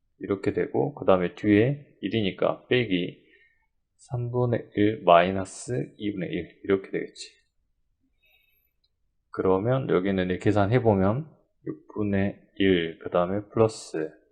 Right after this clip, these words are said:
삼분의 팔이니까 육으로 다 통분해 삼 번의 계산하자. 그러면 여기 있는 애는 십육 마이너스 십이, 그 다음에 마이너스 이, 그리고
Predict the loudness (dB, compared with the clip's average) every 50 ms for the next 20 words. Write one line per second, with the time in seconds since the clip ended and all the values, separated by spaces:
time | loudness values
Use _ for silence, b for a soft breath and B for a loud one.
0 | _ b b b b b b b b b b 4 4 4 6 6 6 8 8 8
1 | 6 6 4 4 4 4 4 2 2 2 2 2 2 -2 -6 -4 -2 2 2 2
2 | 2 0 -6 -6 -6 -6 -2 0 0 0 -2 -2 -2 0 2 2 2 0 -2 -2
3 | -4 -4 -4 -6 -8 -6 -6 -6 -6 -8 -12 -6 0 2 2 2 2 0 -2 -2
4 | -2 -6 b b b b b b b b b b b _ 0 0 2 2 2 2
5 | 2 2 2 2 2 2 2 2 2 0 0 -4 -12 -20 _ _ _ _ _ _
6 | _ _ _ _ _ _ _ _ _ _ _ _ _ _ _ _ _ _ _ _
7 | _ _ -20 -16 -10 -8 -4 -4 -2 0 2 2 2 2 0 -6 -20 _ _ _
8 | 4 6 6 6 6 4 2 -2 -4 -4 -8 -10 -10 -10 -10 -10 -10 -8 -6 -4
9 | -4 -4 -4 -4 -8 -10 -10 -4 -2 0 0 0 0 -2 -4 -4 -4 -6 -4 -2
10 | 0 0 0 0 -2 0 0 0 -2 -2 -6 -14 -16 -12 -10 -8 -8 -8 -8 -12
11 | _ _ -6 -4 0 0 0 -2 -4 -12 -20 _ _ _ _ _ _ -10 -8 -8
12 | -8 -6 -4 -2 -2 0 -2 -2 -6